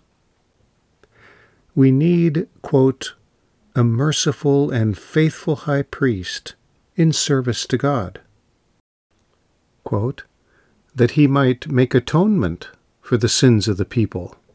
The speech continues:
And, quote, "empathize with our weaknesses,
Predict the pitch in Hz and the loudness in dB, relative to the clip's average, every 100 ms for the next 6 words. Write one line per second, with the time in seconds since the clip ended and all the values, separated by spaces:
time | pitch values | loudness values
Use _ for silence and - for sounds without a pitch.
0 | _ _ _ _ _ _ _ _ _ _ | _ _ _ _ _ _ _ _ _ _
1 | _ _ _ - 107 127 143 - - 104 | _ _ _ -6 -2 -2 -4 -8 -6 -4
2 | 135 - _ _ _ _ 160 160 135 - | -4 -10 _ _ _ _ -2 0 -2 -2
3 | 95 107 123 - 123 131 127 120 165 - | -4 -4 -6 -4 -2 0 -2 0 -2 -4
4 | 107 - 92 92 - | -8 -8 -10 -8 -10